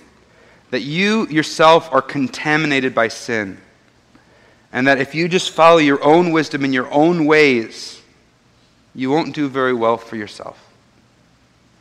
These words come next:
Acknowledge who you are. And then look to Christ, Jesus, who took the brokenness and fallenness of this world and the brokenness and fallenness of your own heart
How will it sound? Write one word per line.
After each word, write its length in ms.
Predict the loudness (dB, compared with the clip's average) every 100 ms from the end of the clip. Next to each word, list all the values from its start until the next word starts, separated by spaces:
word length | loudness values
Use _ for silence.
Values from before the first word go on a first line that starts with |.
| _ _ _ _ -16
Acknowledge 720 | -12 -2 2 4 2 0 -6
who 140 | -8 -8
you 280 | -6 -4
are. 260 | -4 -4 -6 -20 _ _ _ _ _ _ _ _ _ _ _ _ _ -10
And 180 | -10 -2
then 520 | 0 0 -2 -8 -16 _ _ _ _ _ _ _ _ _ -12
look 480 | -4 -4 -4 -16
to 120 | -14 -12
Christ, 840 | -4 0 2 0 -4 -18 -20 -20 _ _ _ -18
Jesus, 840 | -10 -6 -4 -6 -12 -16 -20 -20 _ _ _ _ _ _ -20 -20 _
who 220 | -10 -6 -6
took 580 | -8 0 0 0 -4 -20 -20 _ _ _ _ _ _ -6
the 100 | -6
brokenness 800 | 2 6 6 6 0 0 -2 -6
and 140 | -6
fallenness 560 | -2 2 2 2 -4 -6
of 160 | -6
this 200 | -6 -6
world 400 | -4 2 2 2 -2
and 120 | -4
the 60 |
brokenness 580 | -2 -2 -2 -2 -4 -4
and 120 | -8
fallenness 600 | -6 0 2 0 -4 -8
of 180 | -8 -6
your 220 | -4 -2
own 280 | 0 -2 -2
heart 500 | -6 -2 0 0 -4